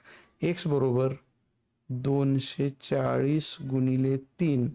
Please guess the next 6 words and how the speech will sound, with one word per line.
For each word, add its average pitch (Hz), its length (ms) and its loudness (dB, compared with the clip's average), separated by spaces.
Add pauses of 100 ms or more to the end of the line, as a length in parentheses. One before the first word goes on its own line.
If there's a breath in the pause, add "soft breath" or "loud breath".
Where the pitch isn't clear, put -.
(520 soft breath)
म्हणजे 131 240 0 (220)
अनिलकडे 160 500 0
असलेली 135 400 0
रक्कम 139 560 0 (3500)
गुणाकार 135 520 0
केल्यावर 127 460 0